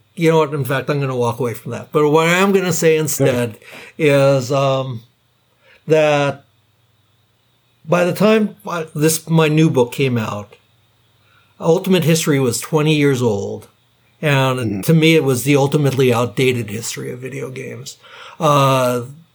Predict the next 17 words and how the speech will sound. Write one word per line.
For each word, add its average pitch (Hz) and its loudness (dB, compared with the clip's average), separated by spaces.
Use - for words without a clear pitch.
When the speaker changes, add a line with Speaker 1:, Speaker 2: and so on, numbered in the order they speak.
Speaker 1:
you 226 2
know, 220 0
and, 214 -2
and, 202 0
and 214 4
there 214 4
were 247 2
some 247 0
things 165 2
that 151 0
later 147 2
came, 160 -2
came 156 -2
out 143 -4
to 143 -16
be 160 0
incorrect. 170 -6